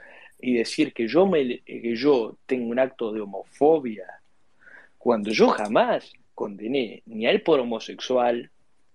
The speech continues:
ni a nadie por homosexual, sino que directamente le apunté a la cabeza para lastimarlo. O sea, eh, a mí no me importa. A ver, si sería gordo en vez de puto, le diría gordo troll, ¿entendés?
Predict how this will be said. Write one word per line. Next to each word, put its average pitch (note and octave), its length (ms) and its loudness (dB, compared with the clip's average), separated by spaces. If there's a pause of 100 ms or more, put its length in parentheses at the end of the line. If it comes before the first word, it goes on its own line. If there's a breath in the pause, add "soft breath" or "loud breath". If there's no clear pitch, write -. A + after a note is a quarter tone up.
(480)
ni B2+ 160 -6
a G#2+ 80 -6
nadie C#3 440 0
por G#2 180 -8
homosexual, A2+ 560 0 (380 loud breath)
sino G#3+ 360 2
que D#3 200 0
directamente G3+ 760 2
le D3 80 2
apunté D3+ 360 0
a C#4+ 40 6
la A3+ 80 4
cabeza G#3 320 0
para B2 180 -6
lastimarlo. B2 840 -4 (580 soft breath)
O B2 140 -6
sea, C#3 280 2 (720 soft breath)
eh, A2+ 260 0
a D#3 60 6
mí D4+ 100 2
no C#4+ 120 2
me D3 60 0
importa. D3+ 460 2 (120)
A C3+ 60 2
ver, C3 220 2
si - 280 -6
sería A3 680 4
gordo B2 640 2
en A2 100 -14
vez F#3 120 -2
de C#3+ 120 -4
puto, A#2 640 -8 (420 soft breath)
le A2+ 140 -4
diría D3 320 4
gordo D3+ 600 2
troll, A3+ 320 6
¿entendés? - 460 2